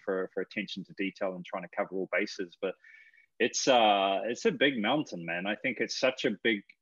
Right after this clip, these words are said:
difference in discipline. I think, you know, the easy, the easy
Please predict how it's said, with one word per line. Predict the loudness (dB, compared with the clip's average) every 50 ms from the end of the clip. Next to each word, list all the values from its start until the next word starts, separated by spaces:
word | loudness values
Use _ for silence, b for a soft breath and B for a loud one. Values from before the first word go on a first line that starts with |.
| _ _ _ _ -20 -16 -4 0
difference | 0 0 0 -2 -4 -4 -4 -4 -6 -8
in | -8 -6 -4
discipline. | -4 -4 -2 -4 -6 -6 -6 -4 -2
I | -2 0
think, | 2 0 0 0 -2 -4
you | -4 -2
know, | 0 0
the | 2
easy, | 2 2 2 2 0 0 0 0 0 -2 -2 -2
the | -2
easy | 0 2 4 4 4 4 4 4 4 2 0